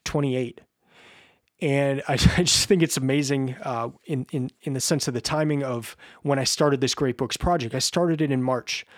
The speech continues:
of this year, and this Enheduanna book came out in March of this year. It's the new oldest book.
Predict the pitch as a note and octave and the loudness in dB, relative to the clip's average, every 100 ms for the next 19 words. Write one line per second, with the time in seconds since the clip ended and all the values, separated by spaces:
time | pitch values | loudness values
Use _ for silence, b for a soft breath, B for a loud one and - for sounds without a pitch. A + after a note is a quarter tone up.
0 | B B B - C#3 C#3 - C#3+ A#2+ G2+ | B B B -8 -2 0 0 0 -2 -4
1 | - C#3 C3+ B2+ - C#3+ B2 D3 C3+ B2+ | -6 -2 0 0 0 0 2 2 2 0
2 | A#2 A#2+ - - - C3+ B2 A#2+ B2+ A#2+ | -2 -4 -6 -12 -6 -4 -4 -4 -4 -4
3 | - A2+ A2+ - B2+ G#2+ B B B C#3 | -4 -6 -6 -4 -4 -6 B B B -6
4 | - E3 D#3+ D#3 E3+ E3 D#3+ D3 D3 - | -4 -2 2 4 4 4 2 2 2 0
5 | - - - C3 A2 - | -4 -10 -6 -4 -4 -8